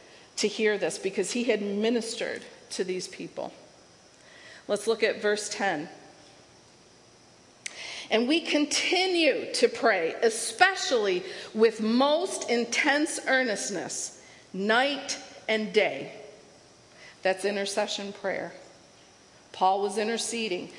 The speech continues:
night and day. He's a prayer. He knows that there's power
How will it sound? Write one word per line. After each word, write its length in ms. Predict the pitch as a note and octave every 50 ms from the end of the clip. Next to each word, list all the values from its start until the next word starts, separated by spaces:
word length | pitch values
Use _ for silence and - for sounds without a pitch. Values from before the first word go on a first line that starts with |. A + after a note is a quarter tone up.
| - - - -
night 260 | - G3+ G#3 A#3 A#3+ -
and 140 | A3 B3 A3
day. 300 | A#3+ A#3+ A#3+ G#3 E3 D#3+
He's 260 | - G#3 G3+ F#3+ G#3+
a 40 | G#3
prayer. 540 | - - A3+ A3 A#3 A#3 G3+ F3 D3+ D#3+ - - - - - - - - - - - - - - - - - - - - -
He 120 | - A3 A3
knows 300 | A3+ A3+ A3+ A3+ G#3+ A3
that 120 | A3+ A3
there's 220 | A#3 A3+ G#3+ A3
power 560 | - - - A#3 A3 A3 G#3 G3+ F#3 C#3+ A#2+